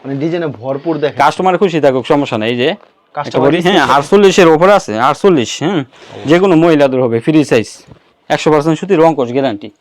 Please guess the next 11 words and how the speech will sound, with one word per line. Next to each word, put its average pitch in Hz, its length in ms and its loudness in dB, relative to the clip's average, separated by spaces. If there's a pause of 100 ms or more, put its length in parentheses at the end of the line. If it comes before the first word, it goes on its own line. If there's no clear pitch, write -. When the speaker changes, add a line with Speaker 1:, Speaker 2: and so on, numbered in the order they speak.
(680)
Speaker 2:
দেখেন, 117 200 -12 (1900)
পাঁচ 151 160 -4
হাতের 143 180 -6
একটা 139 180 -8
নামাজি 127 360 0
ওড়না। 110 240 -6 (680)
এই 131 80 -14
যে 120 60 -12
দেখেন 127 240 -8
আরেকটা 113 320 -12
ডিজাইন। 107 240 -16